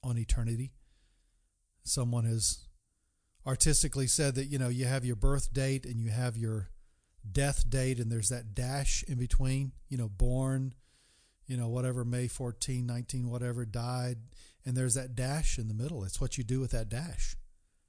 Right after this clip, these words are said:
that's really the most important thing. You know, Psalm ninety, verse ten, I believe, the psalmist said, "Lord, teach me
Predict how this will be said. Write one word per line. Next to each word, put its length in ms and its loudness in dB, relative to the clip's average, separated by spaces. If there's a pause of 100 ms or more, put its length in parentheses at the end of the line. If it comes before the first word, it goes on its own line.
(240)
that's 160 -2
really 160 2
the 60 0
most 240 0
important 340 4
thing. 260 -2 (1500)
You 100 0
know, 200 2 (160)
Psalm 420 4
ninety, 400 0 (1120)
verse 440 0 (120)
ten, 220 2
I 80 0
believe, 400 -2 (880)
the 80 -2
psalmist 480 2
said, 220 -2 (1000)
"Lord, 360 0 (280)
teach 440 4
me 160 -4